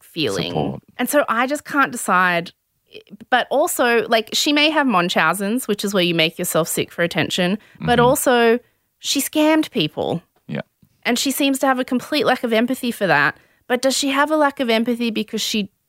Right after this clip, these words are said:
Speaker 1: truly believes, I don't know, it's like Elizabeth Holmes, you know?
Speaker 2: Yes,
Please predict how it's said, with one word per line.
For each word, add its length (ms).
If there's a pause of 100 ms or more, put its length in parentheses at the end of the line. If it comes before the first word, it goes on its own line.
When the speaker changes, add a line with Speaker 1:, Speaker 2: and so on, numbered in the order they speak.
(800)
Speaker 1:
truly 800 (1080)
believes, 680 (520)
I 100
don't 100
know, 120
it's 140
like 180
Elizabeth 440
Holmes, 800
you 100
know? 80
Speaker 2:
Yes, 400